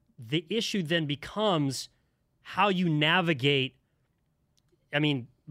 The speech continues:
really each of those series, but Memphis did prepare you, I think, for this. You're not gonna play a more up and down series than, than what you did against Memphis.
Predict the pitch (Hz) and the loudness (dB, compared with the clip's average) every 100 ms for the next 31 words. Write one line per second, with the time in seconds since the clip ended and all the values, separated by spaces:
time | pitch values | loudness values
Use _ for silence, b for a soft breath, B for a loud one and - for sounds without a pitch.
0 | 127 233 294 147 127 _ 240 269 208 151 | -4 0 2 0 -2 _ -6 -2 -2 0
1 | 139 - - 151 139 127 120 - _ _ | -2 -2 -4 -2 0 -2 -6 -14 _ _
2 | 131 196 190 156 254 302 294 139 - 262 | 0 0 0 -2 -2 0 -2 -2 -2 -4
3 | 254 202 - 202 185 170 156 - 165 123 | -2 -4 -2 -2 0 0 -2 0 -2 -2
4 | _ _ _ - 143 135 113 - b b | _ _ _ -4 -2 0 -2 -6 b b
5 | b 151 269 202 170 175 185 156 165 - | b 0 0 2 2 2 2 0 0 -2
6 | - 156 151 139 - _ _ 151 147 147 | 0 2 2 0 -4 _ _ -2 2 0
7 | 151 160 156 147 135 135 120 - 139 123 | 2 -2 0 2 2 2 -2 -4 -2 -2
8 | 95 85 - - _ _ - 123 135 123 | -4 -12 -16 -18 _ _ -8 0 2 2
9 | 113 - _ _ _ - 143 156 139 143 | -2 -10 _ _ _ -2 0 0 0 0
10 | 135 123 104 117 101 - - | 0 -2 -4 -6 -6 -12 -20